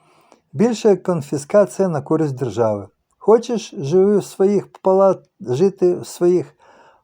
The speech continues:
палатах, плати за користування в сумах, нарахованої системі від вартості всіх активів.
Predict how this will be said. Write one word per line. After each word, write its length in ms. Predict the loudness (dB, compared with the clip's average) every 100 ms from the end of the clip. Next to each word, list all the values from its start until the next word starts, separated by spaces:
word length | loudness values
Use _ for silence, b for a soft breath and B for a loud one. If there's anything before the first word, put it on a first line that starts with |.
| -2
палатах, 600 | 2 4 2 0 -10 -12 _ _ -4
плати 400 | -2 -2 -2 -2
за 140 | -2
користування 800 | -2 -2 -2 -2 0 0 0 -4
в 60 | -6
сумах, 580 | -6 -4 -4 -10 -16 _ _ _ b b b
нарахованої 840 | 0 2 2 2 2 4 2 -2 -4
системі 640 | -6 -10 -2 -2 0 -2
від 180 | -4 -2
вартості 580 | 0 0 -4 -6 -6 -10
всіх 380 | -8 -8 -8
активів. 400 | -8 -12 -14 -14